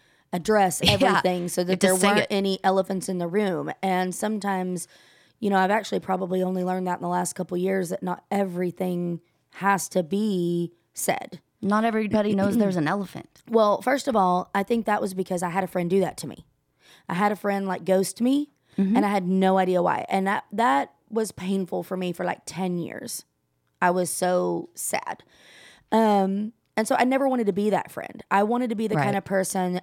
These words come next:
Speaker 1: that, um, if I didn't want to be your friend anymore, I wanted you to understand exactly. So you didn't worry. I'd rather just
Speaker 2: Right.
Speaker 1: rip the Band-Aid off and deal. And I do think that the,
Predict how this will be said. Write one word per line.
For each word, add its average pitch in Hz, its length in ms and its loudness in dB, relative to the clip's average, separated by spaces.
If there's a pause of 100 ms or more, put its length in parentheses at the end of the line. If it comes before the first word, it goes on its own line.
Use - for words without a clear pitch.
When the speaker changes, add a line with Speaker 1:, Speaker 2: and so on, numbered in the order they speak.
Speaker 1:
that, 175 520 0 (100)
um, 175 380 -2 (1000)
if 202 600 4 (100)
I 208 180 2
didn't 220 260 -2
want 190 160 -2
to - 60 -16
be 185 80 0
your 185 60 -2
friend 202 240 -2
anymore, 185 380 -2
I 180 60 0
wanted 185 200 -2
you 180 80 -2
to 175 100 0
understand 180 420 -4
exactly. 170 440 -2
So 175 140 -8
you 185 100 -4
didn't 190 300 -2
worry. 175 320 -2
I'd 185 200 -2
rather 220 240 2
just 175 260 -2 (540)
Speaker 2:
Right. 143 180 2
Speaker 1:
rip 214 140 0
the 220 80 2
Band-Aid 196 400 2
off 175 540 2
and 185 180 0
deal. 190 360 -2
And 269 140 2
I 285 60 2
do 320 260 2
think 254 220 -2
that 208 140 -6
the, 208 220 2